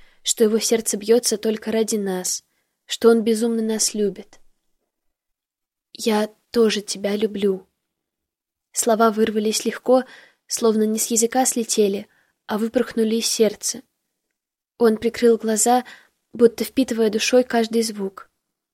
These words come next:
Без слов было понятно, что ему важно было это услышать.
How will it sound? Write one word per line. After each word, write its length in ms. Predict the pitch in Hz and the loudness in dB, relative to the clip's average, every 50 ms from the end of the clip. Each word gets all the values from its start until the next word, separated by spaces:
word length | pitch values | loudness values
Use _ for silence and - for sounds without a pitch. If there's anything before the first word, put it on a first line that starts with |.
| _ _ _ _ _ - | _ _ _ _ _ -8
Без 180 | 226 226 214 - | -4 -2 -2 0
слов 320 | - 240 220 214 208 208 | 2 2 2 0 0 -4
было 180 | 202 208 202 202 | -6 -6 -4 -4
понятно, 480 | - 208 202 214 226 233 - 220 214 | -4 -2 0 0 0 0 -2 -6 -8
что 220 | 208 - - - 220 | -8 -6 -4 -2 0
ему 180 | 220 214 220 | 0 2 0
важно 460 | 220 214 226 220 214 190 - 208 196 | 0 2 2 2 2 2 -2 -6 -8
было 180 | 196 202 196 196 | -6 -4 -2 -2
это 240 | 196 190 190 - 202 | -2 -2 -4 -4 -6
услышать. 720 | 196 - - - 202 196 190 - - - - - - | -6 -6 -6 -4 -2 -2 -2 -2 -4 -8 -12 -16 -16